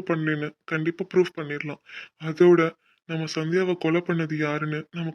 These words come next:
கண்டுபிடிச்சிடலாம். இப்பதான் மச்சான் என்னால கொஞ்சமாவது பெருமூச்சு விட முடியுது. ஏன்னா இதுக்கு முன்னாடி அப்படியே மனசுக்குள்ள ஒரு மாதிரி பதட்டமாவும் ரொம்ப கஷ்டமாவும் இருந்தது.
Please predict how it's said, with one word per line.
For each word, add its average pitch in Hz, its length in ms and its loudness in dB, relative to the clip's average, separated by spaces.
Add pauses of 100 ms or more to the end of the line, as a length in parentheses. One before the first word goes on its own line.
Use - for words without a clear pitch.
கண்டுபிடிச்சிடலாம். 151 680 -4 (680)
இப்பதான் 165 420 2
மச்சான் 160 360 0 (200)
என்னால 160 420 -2
கொஞ்சமாவது 165 680 4
பெருமூச்சு 170 440 6
விட 156 240 0
முடியுது. 151 380 -2 (840)
ஏன்னா 160 260 2 (100)
இதுக்கு 170 280 -2
முன்னாடி 170 300 4 (540)
அப்படியே 170 260 -2 (160)
மனசுக்குள்ள 170 500 -2 (120)
ஒரு 160 140 2 (100)
மாதிரி 170 340 0 (520)
பதட்டமாவும் 165 800 0 (120)
ரொம்ப 170 180 -2 (160)
கஷ்டமாவும் 170 680 0
இருந்தது. 160 380 -2